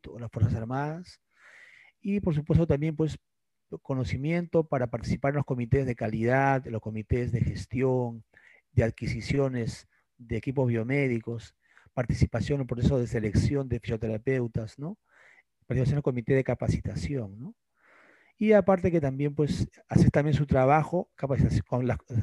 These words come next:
generar competencia para su trabajo, por ejemplo, para, para, por ejemplo, realizar la programación de actividades asistenciales del personal, manejo de horarios,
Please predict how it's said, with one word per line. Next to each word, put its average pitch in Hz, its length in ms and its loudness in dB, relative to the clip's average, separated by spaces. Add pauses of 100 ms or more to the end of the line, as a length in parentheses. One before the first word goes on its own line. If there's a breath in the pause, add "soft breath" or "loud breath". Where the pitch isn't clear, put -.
(100)
generar 131 360 2
competencia 156 760 0
para - 180 2
su 127 60 4
trabajo, 123 340 -2
por 113 160 -8
ejemplo, 123 320 -4
para, 113 220 -4 (180)
para, 107 320 -6
por - 140 -14
ejemplo, 131 500 -6 (280 loud breath)
realizar 117 340 2
la 135 120 4
programación 117 520 -2
de 127 80 2
actividades 117 320 0
asistenciales 113 480 -6
del 113 80 -6
personal, 120 680 -8
manejo 113 320 -12
de 107 100 -6
horarios, 120 640 -2